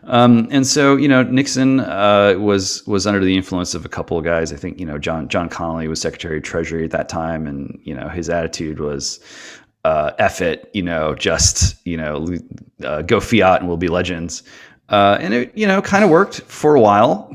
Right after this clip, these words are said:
Um, and then by the time, you know, Carter came around, it was working not so great. The, the financial system as we know it has been just kinda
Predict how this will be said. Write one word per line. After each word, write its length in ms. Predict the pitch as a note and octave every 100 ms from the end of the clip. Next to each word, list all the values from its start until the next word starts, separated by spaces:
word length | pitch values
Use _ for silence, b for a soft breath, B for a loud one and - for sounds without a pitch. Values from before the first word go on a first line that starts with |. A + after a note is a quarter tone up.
| _
Um, 480 | G#2 G#2+ A2 G#2+ -
and 180 | A2 G#2
then 360 | A#2 B2 A#2+
by 180 | A2+ A2+
the 80 | A2+
time, 520 | A2 A2 A#2 A2+ A2
you 100 | A#2+
know, 160 | G#2+ G#2
Carter 560 | - A2+ G#2+ A2+ A#2
came 260 | - - G2
around, 320 | F2+ G2 A#2
it 140 | G#2 A#2+
was 260 | G2+ -
working 380 | F#2 G#2 A2+ G#2
not 200 | G#2+ A2
so 140 | A#2
great. 380 | G#2+ F#2 G2+ - B B B B B _ -
The, 280 | A#2+ C3 C3+
the 200 | A2+ C#3
financial 420 | - C#3 G3 F#3
system 300 | - F3+ E3
as 160 | - C3+
we 100 | A#2+
know 200 | A2 A2
it 160 | G#2+
has 240 | F#2 G2 F#2
been 640 | F#2 F#2+ F2 F2+ - F#2+ -
just 420 | G2 G2 - -
kinda 520 | - G#2+ F#2+ F2 D2+